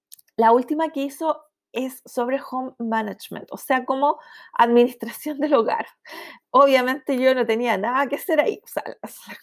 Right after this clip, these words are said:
las cosas domésticas, no sé, ustedes no se puedan llegar a imaginar lo mucho que las odio y lo, y lo... No, no es lo mío.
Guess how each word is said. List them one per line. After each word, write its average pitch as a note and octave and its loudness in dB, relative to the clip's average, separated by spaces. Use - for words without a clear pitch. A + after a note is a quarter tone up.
las C4 -2
cosas C#4+ -2
domésticas, C4 -2
no B3 2
sé, A3 -4
ustedes A3 2
no A3+ 0
se A3+ -2
puedan F3+ 2
llegar A3 6
a G#3 6
imaginar G#3 0
lo C4 2
mucho C#4 -6
que G#3+ 2
las G3 -6
odio D#4 6
y B3 2
lo, A#3+ 4
y G#3+ -2
lo... G#3 -2
No, - -10
no A#3+ 2
es A#3+ 4
lo G#3+ 6
mío. - -8